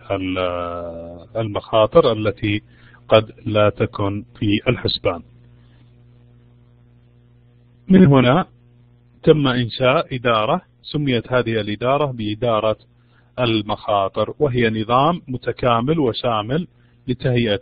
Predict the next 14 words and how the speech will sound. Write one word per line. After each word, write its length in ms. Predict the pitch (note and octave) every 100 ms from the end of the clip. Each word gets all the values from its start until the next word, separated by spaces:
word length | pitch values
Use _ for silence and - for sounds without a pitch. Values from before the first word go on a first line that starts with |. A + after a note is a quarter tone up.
| A2
البيئة 580 | G#2 B2+ B2 A2+ A2+ -
المناسبة 880 | C3 A2+ A2 A2 G#2+ - G#2+ A2 G#2+ -
والأدوات 680 | A2+ G#2 G2 G#2 A#2 B2 A#2
اللازمة 680 | G#2+ A2 G#2+ G2 G#2 G#2 G#2 _ _ _ _ _
لتوقع 680 | G#2+ - A#2 C#3 - D#3+ D#3 -
ودراسة 800 | B2 A2+ A2+ A#2 A#2+ A2 A#2 A2 -
المخاطر 880 | B2 A2 G#2 - A2+ G#2+ G#2+ G#2+ -
المحتملة 760 | B2 G#2+ G#2 - A#2+ D3+ E3+ C#3+
وتحديدها 960 | B2+ A2+ A2+ - A#2 G#2+ G#2+ A2 A2 A2+ _ _ _ _
وقياسها 960 | B2 - A#2 A2+ A2 - A2 G#2+ G#2 G#2+
وتحديد 800 | A2 A2 - - A2+ G#2+ G#2+ G#2
مقدار 840 | G2+ - A#2 G#2+ G#2 G2+ - A2
آثارها 640 | G#2 A#2 G#2+ G#2 G2 G2 A2+
المحتملة 720 | A#2+ G#2 - G#2+ G#2 G#2